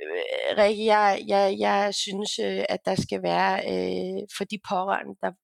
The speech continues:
der gør en indsats, skal der være en dyb respekt omkring. Øh, og der skal være en, en, en respekt, der går ud på, at det er faktisk nogen. Jeg kan sige, at forstanderen har sagt en rigtig ting, som han siger, "Nilla,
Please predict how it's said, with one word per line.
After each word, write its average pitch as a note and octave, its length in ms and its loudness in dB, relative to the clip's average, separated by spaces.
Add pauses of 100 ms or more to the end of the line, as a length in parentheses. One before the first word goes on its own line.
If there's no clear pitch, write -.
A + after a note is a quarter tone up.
(140)
der G3+ 140 -6
gør F3 140 -2
en F#3 140 -2
indsats, F3+ 540 -6
skal - 160 -10
der - 100 -4
være F#3 140 -4
en F3+ 160 -10
dyb - 140 -18 (100)
respekt - 300 -10 (120)
omkring. - 280 -14 (920)
Øh, F#3 600 0 (100)
og F#3 200 0 (360)
der F#3 100 -2
skal F#3 240 -6
være F3+ 340 0
en, F#3 140 -4 (320)
en, F3+ 100 -10 (260)
en F3+ 280 -12
respekt, G3+ 400 -6
der G3+ 80 -4
går F3+ 180 -10
ud G3+ 220 -6 (140)
på, G3+ 140 -6
at - 240 -8
det F#3+ 80 -4
er - 180 -8
faktisk F3 380 -8
nogen. F#3 360 -10 (1080)
Jeg G#3 100 -2
kan G#3 100 -4
sige, - 140 -2
at G#3 60 -2
forstanderen G3 600 0
har G3 100 -2
sagt F#3+ 400 -2
en - 260 -4
rigtig F3+ 320 -4
ting, - 260 -4
som F#3+ 160 -10
han F#3+ 160 -8
siger, F#3 260 0
"Nilla, F#3 280 -2